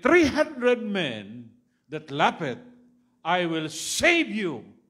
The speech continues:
and deliver the Midianites into thine hand."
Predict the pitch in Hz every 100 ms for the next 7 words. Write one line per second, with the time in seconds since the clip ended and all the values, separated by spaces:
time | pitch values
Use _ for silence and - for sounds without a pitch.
0 | _ _ _ _ _ _ _ _ - 151
1 | 143 143 143 226 320 269 180 117 98 -
2 | 151 165 220 185 175 160 147 147 147 -
3 | _ - 180 165 170 151 - _ _ 123
4 | 214 262 277 151 160 131 107 110 104